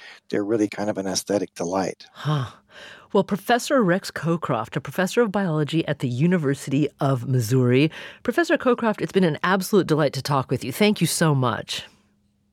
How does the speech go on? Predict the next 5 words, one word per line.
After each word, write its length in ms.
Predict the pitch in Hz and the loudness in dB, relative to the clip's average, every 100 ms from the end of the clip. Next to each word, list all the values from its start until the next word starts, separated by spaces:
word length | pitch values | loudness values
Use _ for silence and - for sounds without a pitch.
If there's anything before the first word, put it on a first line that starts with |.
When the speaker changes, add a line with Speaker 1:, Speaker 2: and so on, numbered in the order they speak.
| _ - - - | _ -20 -20 -6
Speaker 1:
Very 240 | 107 95 | -2 0
welcome. 480 | 95 87 - 82 76 _ - - - - - | 0 -2 -2 -6 -8 _ -18 -16 -16 -20 -2
Speaker 2:
So, 180 | 220 190 - | 0 0 2
Ed, 420 | 170 139 120 - _ | 4 4 0 -8 _
um, 500 | 156 143 127 123 120 | 0 2 2 0 -4